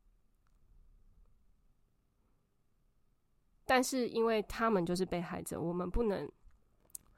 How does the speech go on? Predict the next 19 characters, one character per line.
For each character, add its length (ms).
以， 300
我 140
觉 160
得 80
正 240
常 160
人 100
角 120
度 100
是 120
不 200
可 260
以 100
去 340
谴 260
责 180
被 140
害 200
者， 180